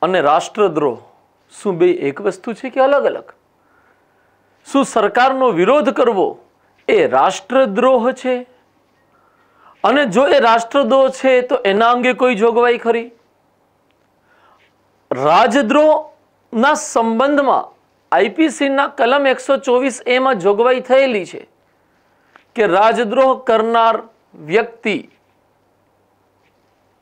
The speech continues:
ત્રણ વર્ષની કેદની સજાથી લઈ જન્મટીપની સજા સુધીનો સજા મેળવી શકે છે.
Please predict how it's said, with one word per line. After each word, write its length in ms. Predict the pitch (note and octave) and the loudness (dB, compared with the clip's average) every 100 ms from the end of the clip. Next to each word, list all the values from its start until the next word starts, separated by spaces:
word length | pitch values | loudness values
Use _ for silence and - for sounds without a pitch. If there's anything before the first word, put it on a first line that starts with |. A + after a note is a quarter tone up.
| _ _ _ _ | _ _ _ _
ત્રણ 260 | G#3+ B3+ C4 | -2 0 2
વર્ષની 640 | G3 G#3 G#3 _ A#3 G3 | 0 -2 -4 _ -8 -8
કેદની 600 | F#3 - A3 A3 G3 G3+ | -8 -2 0 0 -2 -8
સજાથી 580 | F3+ E3+ D3+ F3+ F3+ F3 | -6 -6 0 0 0 -4
લઈ 300 | E3 D#3 A2+ _ _ _ - D3 | -2 -2 -6 _ _ _ -20 -14
જન્મટીપની 760 | C3 G3+ A3 G3+ G#3+ G3+ F#3+ E3+ | -4 -2 0 -4 -4 -10 -8 -10
સજા 460 | - D3+ D#3 D3 - _ _ _ _ _ - | -6 -2 -2 -2 -8 _ _ _ _ _ -8
સુધીનો 600 | E3+ D3+ F#3 D#3+ C#3 - _ | -4 -2 -2 -2 -6 -10 _
સજા 380 | - - C#3+ D#3 | -10 -6 -2 -2
મેળવી 380 | D#3 C#3+ C#3+ C#3 | -2 -6 -6 -10
શકે 300 | - - - | -12 -14 -14
છે. 260 | - - | -18 -20